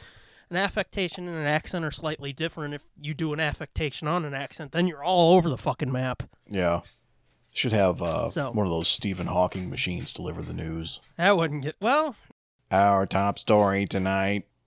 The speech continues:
Speaker 1: I was gonna say that wouldn't be annoying, but that's, I kinda would prefer that.
Speaker 2: That would be pretty
Speaker 1: Just
Speaker 2: awesome.
Speaker 1: have a fucking speak and spell do it. <laughs>
Speaker 2: Mm-hmm.
Speaker 1: Anywho.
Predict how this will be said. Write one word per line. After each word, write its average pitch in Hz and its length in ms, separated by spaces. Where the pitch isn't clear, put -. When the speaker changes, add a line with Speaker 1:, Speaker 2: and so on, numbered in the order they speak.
Speaker 1:
I 180 80
was 214 80
gonna 214 140
say 247 160
that 214 180
wouldn't 202 160
be 175 100
annoying, 165 400
but 131 100
that's, - 300
I 151 180
kinda 202 280
would 196 220
prefer 147 360
that. 135 280
Speaker 2:
That 113 80
would 123 80
be 107 60
pretty 87 220
Speaker 1:
Just - 120
Speaker 2:
awesome. 92 100
Speaker 1:
have 160 120
a 151 40
fucking 160 340
speak - 320
and 165 100
spell 139 300
do 139 220
it. - 120
<laughs> - 0
Speaker 2:
Mm-hmm. 107 640
Speaker 1:
Anywho. 156 440